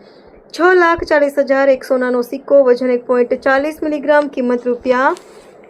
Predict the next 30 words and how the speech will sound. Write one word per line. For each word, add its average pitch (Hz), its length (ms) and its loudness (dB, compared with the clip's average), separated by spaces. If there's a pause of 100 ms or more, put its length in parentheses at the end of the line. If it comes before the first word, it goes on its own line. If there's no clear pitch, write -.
(1700)
તેર 349 240 4
લાખ 339 300 2
એકસોના 302 520 2
જેવા 269 280 2
દેખાતા 262 400 2
ધાતુના 247 400 0
સિક્કા 247 320 -4
પાંચસો 247 340 -2
તેતાલીસ, 247 440 0
કિંમત 240 240 -2
રૂપિયા 247 220 0
બે 269 140 0
હજાર, 311 420 0
Oppo 294 480 0
કંપનીનો 254 540 2
મોબાઈલ 247 400 0
ફોન, 240 240 -2
કિંમત 240 300 -4
રૂપિયા 240 200 -2
બે 240 140 4
હજાર, 254 480 -2 (540)
Bajaj 330 440 2
કંપનીની 311 460 -4
Maxim 320 480 -2
ઝેડ 269 240 4
સી 269 180 -4
એન 254 160 0
જી 247 140 -8
ઓટો 254 240 -2
રિક્ષા, 254 420 -4